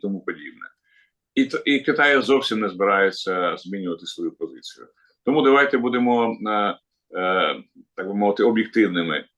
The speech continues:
Китай — це союзник, е, Росії. Так, це старший брат, е,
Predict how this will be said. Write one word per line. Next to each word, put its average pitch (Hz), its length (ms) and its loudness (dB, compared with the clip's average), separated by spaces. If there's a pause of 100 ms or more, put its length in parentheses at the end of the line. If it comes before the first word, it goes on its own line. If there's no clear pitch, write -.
(140)
Китай — 165 340 0
це - 140 -4
союзник, 113 560 0 (320)
е, 82 280 0
Росії. 82 560 -6 (140)
Так, 117 200 0
це 170 120 -2
старший 156 380 -2
брат, 101 320 0
е, - 300 -14